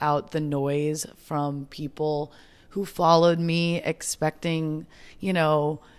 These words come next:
to always get the same thing out of me. Like, I, this happened and I'm trying to m-, use my platform for what I wanna use my platform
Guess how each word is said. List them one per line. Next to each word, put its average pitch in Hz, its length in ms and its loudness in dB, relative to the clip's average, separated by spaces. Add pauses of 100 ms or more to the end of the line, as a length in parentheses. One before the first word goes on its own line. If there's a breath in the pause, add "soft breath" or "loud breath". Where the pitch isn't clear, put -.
(180 loud breath)
to 160 580 2
always 165 420 4
get 151 200 -4
the 165 100 -2
same 156 440 2
thing 156 280 0
out 147 180 -2
of 147 140 -6
me. 147 240 -4
Like, 151 320 -6
I, 175 600 0 (220)
this 185 180 0
happened 160 460 0
and 160 140 -4
I'm 151 80 -2
trying 156 320 -2
to 147 380 -4 (360 loud breath)
m-, 160 360 -2
use 160 640 2 (400 soft breath)
my 156 580 2
platform 170 880 -2 (480 soft breath)
for 160 840 0
what 156 300 -2
I 143 240 -2
wanna 180 220 0
use 202 160 -2
my 214 120 0
platform 220 800 -2